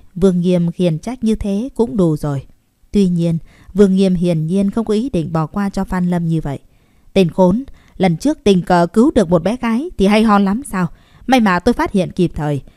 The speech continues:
lỡ như xảy ra án mạng, tôi xem cậu giải thích như thế nào. Cút đi, cút xa một chút, kẻo làm mất thanh danh cả Tam Chi Đường của chúng tôi."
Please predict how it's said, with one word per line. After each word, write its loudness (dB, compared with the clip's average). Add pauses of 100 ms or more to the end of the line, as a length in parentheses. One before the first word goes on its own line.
(160)
lỡ 4
như 4
xảy 0
ra -2
án -4
mạng, -4 (340)
tôi 4
xem 2
cậu 0
giải 2
thích -4
như 2
thế -2
nào. -4 (280)
Cút 4
đi, 6 (220)
cút 6
xa 6
một 4
chút, 2 (340)
kẻo 4
làm 2
mất 0
thanh 2
danh 2
cả 4
Tam -2
Chi 0
Đường 4
của 2
chúng 0
tôi." 2